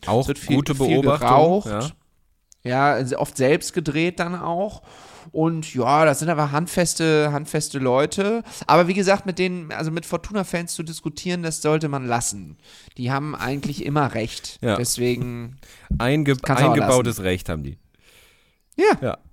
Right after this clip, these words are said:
Speaker 2: Aber sehr sympathische Menschen natürlich. Und was halt schön ist zum Abschluss dazu, wer sich trifft, ähm,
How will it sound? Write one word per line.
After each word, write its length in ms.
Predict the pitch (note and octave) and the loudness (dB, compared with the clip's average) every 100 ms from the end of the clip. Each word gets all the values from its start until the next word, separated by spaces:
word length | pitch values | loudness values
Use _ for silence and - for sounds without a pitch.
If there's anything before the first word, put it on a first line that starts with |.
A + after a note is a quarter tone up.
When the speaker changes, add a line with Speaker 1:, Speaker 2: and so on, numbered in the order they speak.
| - - - - | -20 -18 -12 2
Speaker 2:
Aber 280 | D#3+ F3+ D#3 | 6 8 8
sehr 220 | E3+ F3+ | 8 6
sympathische 560 | D#3 C3 B2 B2 A#2+ | 6 4 2 2 -2
Menschen 320 | G#2+ G2+ G#2 G#2 | -2 -4 -4 -6
natürlich. 500 | F#2+ - G#2 C#3+ - | -6 -2 0 0 4
Und 400 | G3+ C4+ C#4+ - | 4 4 -2 -4
was 220 | D#3+ D#3+ | -4 -2
halt 180 | D3+ C#3+ | -2 -2
schön 200 | F3+ F3+ | -2 -2
ist 120 | E3 | -4
zum 120 | C#3 | -6
Abschluss 380 | - C#3+ - D3 | -4 -4 -4 -2
dazu, 520 | C#3+ C3+ - C3 C3 B2+ - - | -2 -4 -4 -4 -4 -6 -16 -14
wer 300 | G#2+ B2+ D3+ | -2 2 2
sich 240 | D3 C#3+ | 0 -2
trifft, 560 | - - F3 F3 - - - _ - | -6 -2 -2 -2 -10 -18 -20 _ -10
ähm, 540 | B2+ B2+ B2+ C3 B2+ | -6 -6 -6 -8 -10